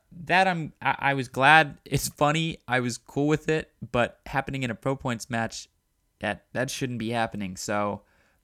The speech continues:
uh, I think there was a slight gentleman's agreement to, you know, make it, uh, to not shoot the Leprechaun if you saw it. That would make sense to me. I hope everybody agrees to that.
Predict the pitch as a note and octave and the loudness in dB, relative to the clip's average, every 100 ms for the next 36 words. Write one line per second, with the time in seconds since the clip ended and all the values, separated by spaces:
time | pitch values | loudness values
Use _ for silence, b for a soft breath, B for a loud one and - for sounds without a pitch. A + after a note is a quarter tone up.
0 | _ - A2 G#2 G2+ F2+ - - B2+ - | _ -2 2 2 2 0 -4 -6 -6 -2
1 | F3+ D#3 A#2+ G#2 - - - D3 C#3 B2+ | -2 0 -2 -2 -6 -8 -2 0 0 -2
2 | B2+ B2 A2+ B2 A#2+ G#2+ - A2+ G#2+ G2+ | -2 -4 -6 -6 -6 -8 -8 -6 -4 -2
3 | G2 G2 - _ _ _ B2 G2 - _ | -4 -8 -12 _ _ _ -4 -4 -6 _
4 | _ _ _ _ _ _ _ _ _ _ | _ _ _ _ _ _ _ _ _ _
5 | - - B2 A#2+ B2 A#2 - - _ _ | -20 -8 0 0 0 -4 -4 -8 _ _
6 | _ _ _ _ A2 G2+ - B2 B2 B2 | _ _ _ _ -8 -6 -6 -8 -4 -4
7 | A2+ A#2 A#2 - C3 B2 B2 B2 A#2+ B2+ | 2 4 4 0 -4 0 0 0 -2 -2
8 | B2 A#2+ - C3 C3 _ - B2+ B2 A2+ | -2 -4 -2 -2 -4 _ 4 4 4 0
9 | B2 A2 - C3 C3 C3 D3 D3+ - A2 | -2 -2 -4 0 -2 -2 -4 -6 -6 -6
10 | G#2+ B2+ A#2+ A#2 A#2+ A#2 A2+ G#2 F2 G#2 | 0 0 0 -2 -2 -2 -2 -4 -6 -4
11 | B2 B2 C3+ C#3+ | -4 -4 -4 -6